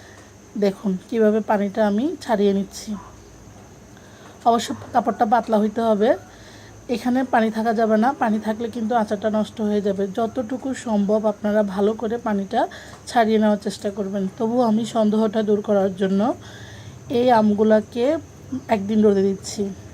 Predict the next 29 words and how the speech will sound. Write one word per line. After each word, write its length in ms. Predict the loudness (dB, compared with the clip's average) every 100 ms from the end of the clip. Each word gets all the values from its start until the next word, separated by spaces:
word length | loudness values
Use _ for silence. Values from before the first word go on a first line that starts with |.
| -18 -12 -4
দেখুন 380 | -4 -2 -4 -4 -10 -20 -8
এখন 260 | -6 0 0
এখানে 220 | 2 2
কোনো 180 | 2 0 0
পানি 240 | 0 2
নাই। 240 | 2 0 -4 -8 -20 -18 -12
এখন 240 | -8 -2
আমি 260 | 2 2 0 -4 -4
আচারটা 400 | -4 -2 -2 -2
প্রিপারেশন 500 | 0 0 0 0 -2
করব। 380 | 0 0 0 -4 -8 -18 -20 -14 -2
যে 120 | 2
মশলাটা 380 | 4 2 0 0
গুঁড়ো 220 | 0 -2
করে 200 | 2 2
রেখেছি 440 | 2 -2 -8 -6
সেই 220 | -4 0 2
মশলাটা 460 | 2 0 -2 -2
দিয়েছি, 500 | 0 0 0 -2 -8
দিচ্ছি 460 | -6 -8 -10 -2 0
লবণ। 360 | 4 4 4
লবণ 300 | 2 2 2
আমি 160 | 2 2
আগেও 340 | 0 0 0
দিয়েছি, 520 | 2 4 4 2 -8 -6
তবুও 280 | -4 0 0
একটু 240 | -2 -4
লবণ 260 | -2 -2 -2
দিচ্ছি। 380 | -2 -4 -6